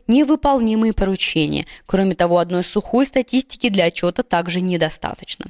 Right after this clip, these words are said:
Этот механизм общественного контроля уже показал за эти годы свою эффективность. Без обратной связи мы постепенно втягиваемся в мир абстрактных цифр и показателей. А указы и законы издаются не для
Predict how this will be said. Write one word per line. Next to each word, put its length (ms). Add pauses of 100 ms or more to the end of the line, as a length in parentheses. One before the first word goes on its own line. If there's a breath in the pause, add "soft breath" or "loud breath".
(100)
Этот 300
механизм 580
общественного 540
контроля 480
уже 180
показал 540
за 100
эти 200
годы 280
свою 320
эффективность. 680 (340 loud breath)
Без 180
обратной 400
связи 380
мы 160
постепенно 720
втягиваемся 800
в 60
мир 220
абстрактных 640
цифр 380
и 60
показателей. 840 (320 loud breath)
А 160
указы 440
и 40
законы 400
издаются 460
не 180
для 180